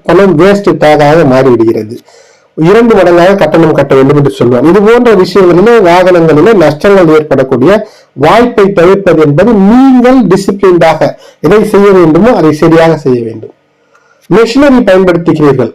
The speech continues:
மகர ராசி பெண்களாக இருக்கிறீர்கள், ஆண்களாக இருக்கிறீர்கள், வீட்டில் நீங்கள் உபகரணங்களை பயன்படுத்துகிறீர்கள் என்றால் மிக்ஸி, கிரைண்டர் போன்ற உபகரணங்கள் அல்லது இண்டக்ஷன் ஸ்டவ் என்று சொல்கிறார், இவற்றிலெல்லாம் மிக கவனம், எச்சரிக்கை தேவை.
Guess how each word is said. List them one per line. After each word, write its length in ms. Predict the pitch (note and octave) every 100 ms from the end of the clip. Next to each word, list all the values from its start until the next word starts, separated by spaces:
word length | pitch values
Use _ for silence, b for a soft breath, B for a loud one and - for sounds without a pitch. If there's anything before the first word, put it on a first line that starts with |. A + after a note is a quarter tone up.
| _ -
மகர 220 | D#3 G3+
ராசி 280 | G3+ F#3+ F3
பெண்களாக 460 | E3 E3 F3+ F3+ E3+
இருக்கிறீர்கள், 500 | D3+ C#3+ C#3+ D3+ G#3
ஆண்களாக 420 | E3 F3 F3 D#3+
இருக்கிறீர்கள், 540 | D3 C3+ C#3 B2 A#2 F3+ G3 B B B -
வீட்டில் 340 | A3 B3 A3+
நீங்கள் 300 | G3+ F#3 D#3+
உபகரணங்களை 640 | E3+ G#3+ G#3+ G3+ F3+ D#3+ D3+ D3+ - _
பயன்படுத்துகிறீர்கள் 760 | - E3 E3+ D3+ C#3+ C3 B2+ B2+
என்றால் 240 | D3+ G3+ E3
மிக்ஸி, 400 | F3+ F#3 - G3 F3+
கிரைண்டர் 400 | D#3 D#3 E3 D3+
போன்ற 220 | D3 C#3 E3+ G3 B B B B
உபகரணங்கள் 640 | D#3 G3 F3 D3+ C#3+ E3+ F3
அல்லது 220 | D#3+ D#3+
இண்டக்ஷன் 480 | F3+ G#3 G3+ F3 D3+
ஸ்டவ் 280 | - E3 D#3+
என்று 180 | D3+ D3
சொல்கிறார், 380 | D3 C#3 C3+ C3+
இவற்றிலெல்லாம் 640 | D3+ F3+ - D3+ F3 A3
மிக 240 | G3 G3 A3
கவனம், 400 | F3 E3 F#3+ G3
எச்சரிக்கை 480 | D3 D#3+ C#3+ C#3+ C3
தேவை. 300 | - A#2 A2